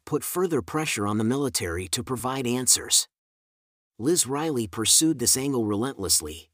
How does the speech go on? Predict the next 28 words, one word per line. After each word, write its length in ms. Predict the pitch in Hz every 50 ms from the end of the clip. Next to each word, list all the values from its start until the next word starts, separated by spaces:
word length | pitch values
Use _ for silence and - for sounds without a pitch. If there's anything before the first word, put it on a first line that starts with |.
| _ 110
leveraging 540 | 123 160 175 180 190 180 143 - 147 139 131
her 100 | 135 127
newfound 640 | 123 131 156 156 - - 139 127 127 127 117 113
national 440 | 120 127 135 135 - - 123 113 101
platform 800 | - - 131 131 135 135 - - - 98 90 82 87 95 - -
to 100 | - 127
question 500 | - - - 160 156 - - - 135 123
military 560 | 123 139 143 143 135 - - 113 110 107 104
officials 640 | 101 92 - 135 135 127 - - 80 80 90 - - -
and 140 | 117 120
government 400 | 117 - 156 165 160 147 127 107
representatives. 880 | - 104 101 - 107 101 - 123 139 131 110 82 76 - - - - - _ _ _ _ _ _ _ _ _ _ _ _ _ _ _ _ _ _
She 260 | - - - - 160
interviewed 540 | 147 175 196 214 196 170 127 131 127 120 107
aviation 600 | 117 139 147 127 123 120 120 127 127 - 113 104
experts, 640 | 104 113 - - - - 85 78 78 - - - - _ _ _ _
defense 480 | - 135 - - 170 170 180 175 -
analysts, 720 | 117 107 104 98 82 78 80 78 - - - - - - - _ _ _ -
and 160 | 123 123 117
former 420 | - - - 170 180 180 175 147 123
military 600 | 127 135 147 156 151 - - 117 101 104 98 92
personnel, 720 | - - 110 104 - - 107 110 110 104 85 76 - - _ _ _ _ _
gradually 580 | - 143 160 170 196 208 - 175 151 151 151 131
uncovering 640 | 147 156 160 - - 165 165 147 120 110 113 110
a 80 | 110 110
web 300 | 107 113 135 151 160 147
of 100 | 131 110
secrecy 720 | - - - 143 131 - 117 101 - - 117 110 104 101